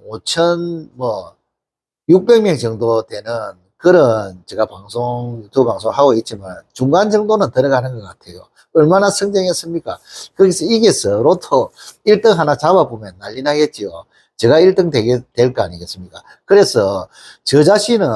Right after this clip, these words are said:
로또 방송의 일 인자가 된다, 그런 생각을 갖고 무한한 가능성을 가지고 지금 방송을 하고 있습니다.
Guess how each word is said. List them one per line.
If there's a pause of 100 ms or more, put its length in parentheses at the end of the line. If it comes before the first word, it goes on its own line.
(220)
로또
방송의
일
인자가
된다,
그런
생각을
갖고 (220)
무한한
가능성을
가지고
지금
방송을
하고
있습니다.